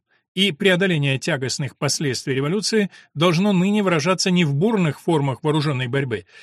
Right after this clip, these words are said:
а в спокойной постепенности мирного преобразования. Теперь уже нет выбора между двумя лагерями в России. Теперь нужно выбирать между Россией и чужеземцами. То есть возвращаться?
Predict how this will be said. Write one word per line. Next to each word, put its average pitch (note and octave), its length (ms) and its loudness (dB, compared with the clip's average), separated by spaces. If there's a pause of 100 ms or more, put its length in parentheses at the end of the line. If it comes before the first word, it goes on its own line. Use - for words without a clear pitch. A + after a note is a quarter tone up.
(160)
а D#3 120 0
в - 40 -2
спокойной G#3+ 760 2
постепенности F3 920 -2
мирного E3 480 0
преобразования. C#3 840 -4 (300)
Теперь G3 300 2
уже G3+ 160 -2
нет G3+ 220 -2
выбора C3+ 340 0
между C3+ 280 -4
двумя D3+ 300 -2
лагерями C3 460 -2
в C3 80 -4
России. A2 400 -4 (300)
Теперь F#3+ 280 2
нужно G3 280 2
выбирать F#3 380 2
между F3 300 0
Россией A3+ 540 0 (120)
и G#3+ 160 2
чужеземцами. D#3 880 -4 (720)
То F#2+ 100 -6
есть - 260 -6
возвращаться? G#2 880 -6